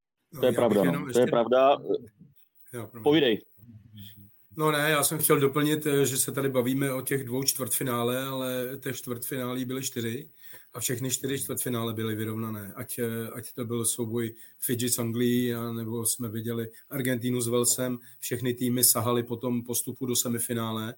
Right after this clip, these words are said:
Speaker 1: což se nikdy vlastně v historii, eh, světových pohárů dřív nestalo. Tohle to bylo něco jedinečného a ten, celý ten víkend vlastně byl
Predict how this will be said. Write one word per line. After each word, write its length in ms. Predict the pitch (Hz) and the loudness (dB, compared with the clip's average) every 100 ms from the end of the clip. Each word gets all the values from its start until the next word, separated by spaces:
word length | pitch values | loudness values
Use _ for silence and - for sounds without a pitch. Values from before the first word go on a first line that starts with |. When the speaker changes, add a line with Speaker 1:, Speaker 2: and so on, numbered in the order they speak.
| _ - | _ -6
Speaker 1:
což 200 | - 120 | -4 0
se 120 | - 120 | 0 0
nikdy 280 | 113 113 | 0 0
vlastně 320 | 117 117 123 117 | 0 0 0 -2
v 60 | |
historii, 600 | 113 107 - 120 117 117 - - - | 0 0 0 -4 -4 -6 -10 -20 -14
eh, 160 | 131 | -2
světových 440 | 113 120 110 120 120 | 0 0 -2 -4 -4
pohárů 420 | - 110 117 120 | -6 -2 -2 -2
dřív 220 | 117 120 | -2 -4
nestalo. 400 | 117 - 127 127 | 0 0 0 -4
Tohle 260 | - 104 104 | -6 -10 -10
to 100 | 117 | -8
bylo 220 | 104 113 | -6 -4
něco 300 | 110 110 123 | -4 -4 -4
jedinečného 800 | 107 107 113 110 - 110 107 110 | -4 -2 -4 -2 -4 -4 -4 -6
a 60 | |
ten, 200 | 113 117 104 | -8 -10 -6
celý 260 | - 120 | -4 -2
ten 180 | 117 123 | -4 -4
víkend 320 | 110 113 113 | -6 -6 -8
vlastně 300 | 107 104 - | -6 -6 -4
byl 280 | 104 110 110 | -4 -4 -6